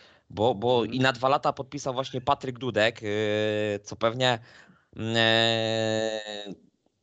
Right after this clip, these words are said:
Speaker 1: wszystkim mieszkańcom, wszystkim kibicom Zielonej Góry, e, <laughs> nie jest to zbytnio na rękę. E, no ale tutaj również, e, Robert Lambert też na dwa lata podpisał kontrakt, więc tutaj naprawdę, mm, do tej pory, jeżeli chodzi o te przedłużenia transferów,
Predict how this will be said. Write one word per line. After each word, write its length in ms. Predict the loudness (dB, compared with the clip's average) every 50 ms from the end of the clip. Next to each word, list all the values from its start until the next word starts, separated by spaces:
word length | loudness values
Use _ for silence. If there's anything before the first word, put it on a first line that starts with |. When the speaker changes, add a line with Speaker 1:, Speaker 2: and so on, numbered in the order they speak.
| -6 -2
Speaker 1:
wszystkim 380 | 0 0 0 0 0 0 2 2
mieszkańcom, 520 | 2 2 2 2 2 2 2 0 -2 -6
wszystkim 300 | -6 -8 -12 -10 -12 -10
kibicom 360 | -8 -8 -8 -6 -6 -6 -4
Zielonej 320 | -2 0 0 2 2 0 2
Góry, 360 | 2 2 4 4 4 4 2 -2
e, 500 | -6 -4 -2 0 0 0 -2 0 2 2
<laughs> 0 |
nie 120 | 4 4 4
jest 220 | 4 2 0 -2
to 80 | -10 -10
zbytnio 380 | -8 -6 -8 -8 -6 -4 0
na 120 | 2 2 2
rękę. 400 | 2 2 0 -2 -4 -4 -4 -4 -8 -16 -20 -20 -20 -20 -20 _ -6
E, 840 | -2 0 2 2 2 2 2 2 2 2 2 2 2 2 2 2 0 0
no 160 | 0 0 2
ale 220 | 2 2 2 0
tutaj 260 | 0 -2 -2 0 0
również, 360 | 0 0 -2 -6 -6 -8 -6 -4
e, 320 | -2 -2 0 2 2 2
Robert 300 | 2 2 2 0 0 2
Lambert 380 | 2 2 2 0 -4 -6 -6 -8
też 160 | -14 -12 -10
na 80 | -10 -8
dwa 140 | -4 -2 -2
lata 200 | -2 -2 -2 -6
podpisał 420 | -6 -8 -12 -10 -10 -8 -8 -8
kontrakt, 380 | -6 -6 -6 -4 -6 -6 -6 -6
więc 160 | -8 -8 -8
tutaj 260 | -8 -2 -2 0 0
naprawdę, 580 | 0 0 0 0 0 0 2 2 4 4 2 2
mm, 440 | -2 -4 -4 -4 -4 -4 -4 0
do 120 | 2 2 2
tej 160 | 2 0 -4
pory, 400 | -2 0 2 2 4 4 2 2
jeżeli 280 | 0 -2 -4 -4 -6 -6
chodzi 260 | -4 -4 -4 -2 -4
o 40 | -2
te 120 | -2 -4
przedłużenia 540 | -4 -4 -6 -4 -4 -2 -2 0 2 2 0
transferów, 680 | 0 -2 -2 -2 -2 -2 0 0 0 2 2 -2 -4